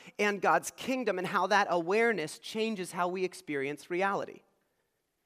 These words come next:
That awareness, there's, there's provision that's spoken of, but there is a deeper trust that's a part of what Jesus is saying.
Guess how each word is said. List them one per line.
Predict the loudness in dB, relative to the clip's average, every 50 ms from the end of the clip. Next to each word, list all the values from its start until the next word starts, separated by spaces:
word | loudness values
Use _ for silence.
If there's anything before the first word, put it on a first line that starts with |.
| _ _ _ _
That | -6 -4 -4
awareness, | -4 -2 -2 0 0 0 0 -2 -4 -4 -4
there's, | -2 -2 -2 -2 -4 -10 -16 -20 _ _
there's | -6 -6 -6
provision | -4 -2 -2 -2 0 4 2 2 2 2 -2 -2 -2
that's | -4 -6 -6
spoken | -6 -4 -2 -2 -2 -2 -4 -4
of, | -4 -6
but | -6 -4 -2
there | -2 -2
is | 0 -2
a | -4 -8
deeper | -8 -8 -8 -8 -6 -2 -2 0 0 -2 -4 -10 _ _ _ _ _ _
trust | -20 -12 -10 -10 -10 -8 -10 -14 -14 -16 -18 -20 _ _ _ _ _ _ _ _ _ _ _ _ _
that's | -14 -12 -12 -12
a | -14
part | -14 -10 -8 -8 -8 -8
of | -8
what | -10 -12 -12
Jesus | -10 -12 -12 -10 -10 -12 -12
is | -12
saying. | -12 -12 -10 -12 -12 -14 -18